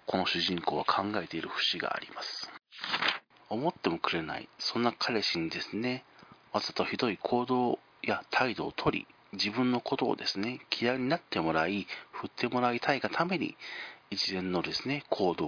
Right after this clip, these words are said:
をとっております。彼氏がですね、主人公のことを何とも思ってない、愛してないだろうということがわかるのは、Aメロにありました、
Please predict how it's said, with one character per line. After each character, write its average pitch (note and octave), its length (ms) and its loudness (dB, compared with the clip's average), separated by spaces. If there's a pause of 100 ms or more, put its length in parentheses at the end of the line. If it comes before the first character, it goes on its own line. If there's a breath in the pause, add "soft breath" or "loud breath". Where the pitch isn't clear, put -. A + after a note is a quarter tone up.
(160)
を - 120 -2
と - 100 0
っ - 60 -4
て - 160 -8
お - 80 -6
り - 100 -10
ま - 140 -8
す。 - 280 -6 (680)
彼 D3 140 6
氏 - 140 -2
が G2 80 4
で F2+ 60 2
す - 140 -2
ね、 C3+ 220 2
主 - 160 -2
人 C#3 240 4
公 B2 160 2
の A#2+ 100 2
こ A#2 140 -2
と C3+ 140 4
を A#2+ 200 4
何 C3 280 2
と D#3+ 160 2
も E3 140 6
思 F3+ 120 4
っ - 60 2
て G#2+ 160 0
な G#2+ 160 4
い、 - 100 -8 (460 loud breath)
愛 C#3+ 180 2
し - 60 2
て A2 100 0
な B2 160 6
い A#2+ 80 2
だ A#2 140 4
ろ C3+ 140 4
う - 20 0
と - 100 0
い A2 60 6
う - 20 0
こ G2+ 100 0
と G#2 120 2
が F#2+ 100 4
わ F2+ 140 2
か - 160 2
る G#2+ 80 -2
の F2 200 -4
は、 B2 220 2 (480 loud breath)
A A2 160 2
メ C3 160 2
ロ C#3 100 0
に C3 140 0
あ B2+ 60 0
り B2 80 0
ま A#2+ 100 4
し - 140 0
た、 F#2 260 0